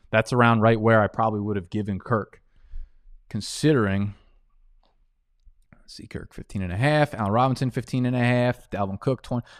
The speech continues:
I don't like that. I think that's too high for him to be going against the Bears. I tweeted out Dalvin Cook's, uh,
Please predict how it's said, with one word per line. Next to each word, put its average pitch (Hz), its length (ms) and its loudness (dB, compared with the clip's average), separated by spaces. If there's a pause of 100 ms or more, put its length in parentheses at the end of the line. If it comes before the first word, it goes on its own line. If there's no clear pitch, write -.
(160)
I 160 80 4
don't 151 100 6
like 127 180 4
that. 107 240 4
I 110 40 -4
think 156 160 0
that's - 160 -2
too 117 140 2
high 104 180 6
for 104 100 -4
him 101 140 0
to 98 80 -2
be 101 160 -2
going 101 180 0
against 98 220 -2
the 98 40 -6
Bears. 95 400 -4
I - 60 -10
tweeted 147 300 4
out 117 240 8 (340)
Dalvin 107 240 6
Cook's, - 480 0
uh, 98 320 2